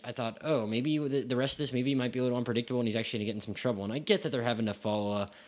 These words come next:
um, a true story, so it can only go so far at that. But they don't know for a fact that that happened, probably. That's probably something they threw in there. And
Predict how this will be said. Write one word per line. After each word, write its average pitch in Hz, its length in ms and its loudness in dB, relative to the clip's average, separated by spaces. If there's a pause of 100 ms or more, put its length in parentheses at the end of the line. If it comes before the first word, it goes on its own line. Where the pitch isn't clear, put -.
(340)
um, 104 460 -4 (420)
a 123 60 -2
true 120 280 4
story, 113 420 2
so 113 180 2
it 104 60 -2
can 139 100 2
only 127 140 2
go 117 160 2
so 107 180 0
far 113 240 0
at 101 120 -4
that. 101 200 -2
But 113 100 -8
they 160 80 2
don't 160 200 2
know 107 160 2
for 101 160 -2
a 92 40 -4
fact - 440 -2
that 95 100 -8
that 95 140 -6
happened, 98 420 -4
probably. 98 360 -4
That's 131 140 -4
probably 135 220 -2
something 104 240 -2
they 101 120 -2
threw 98 240 -2
in 98 100 -2
there. 98 140 -2
And 98 100 -4